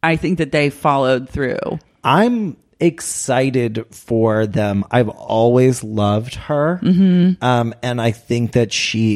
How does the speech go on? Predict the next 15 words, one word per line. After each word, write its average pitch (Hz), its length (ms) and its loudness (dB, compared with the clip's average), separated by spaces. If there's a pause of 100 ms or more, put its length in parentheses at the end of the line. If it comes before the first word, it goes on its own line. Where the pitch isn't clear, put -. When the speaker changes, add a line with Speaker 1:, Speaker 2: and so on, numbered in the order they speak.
Speaker 2:
is, 104 760 -2 (800)
can 127 160 2
be, 131 100 4 (260)
like, 113 300 0
a, - 80 -6 (240)
a 123 140 4
difficult 156 520 0
person 151 460 0
to 160 120 2
stay 120 380 2
invested 113 540 0
in 135 160 2
because 110 560 0
she 104 460 -2 (100)
can't 110 340 0